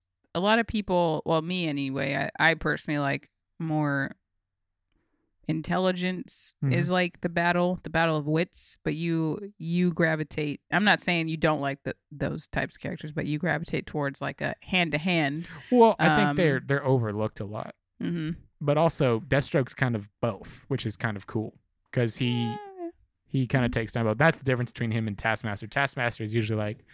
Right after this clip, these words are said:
Speaker 2: "Pay me and I will take down the Avengers." Deathstroke's like, "Fuck the Avengers." I mean,
Speaker 1: <laughs>
Speaker 2: Justice League.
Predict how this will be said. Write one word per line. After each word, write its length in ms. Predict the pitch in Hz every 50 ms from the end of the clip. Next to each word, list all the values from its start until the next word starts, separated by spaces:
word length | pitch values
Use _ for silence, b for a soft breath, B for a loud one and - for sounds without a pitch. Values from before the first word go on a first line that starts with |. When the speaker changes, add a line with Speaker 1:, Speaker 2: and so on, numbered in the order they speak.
| B B B B B B B B B -
Speaker 2:
"Pay 260 | - - 196 190 160
me 300 | 131 117 101 98 98 113 -
and 140 | - 113 110
I 120 | 107 107
will 100 | 101 104
take 200 | 104 - 110 107
down 200 | 101 104 104 101
the 120 | 98 101 101
Avengers." 540 | 95 98 101 98 98 165 - 110 127 - -
Deathstroke's 500 | - 131 131 - - 135 110 - - 107
like, 120 | 107 - - _ _ _ -
"Fuck 240 | - 185 - _ -
the 100 | 139 123
Avengers." 540 | 113 110 110 107 104 104 139 135 110 - - -
I 40 | 143
mean, 180 | 139 120 113 104
Speaker 1:
<laughs> 60 | -
Speaker 2:
Justice 320 | - 139 127 - 113 101 -
League. 180 | 110 101 101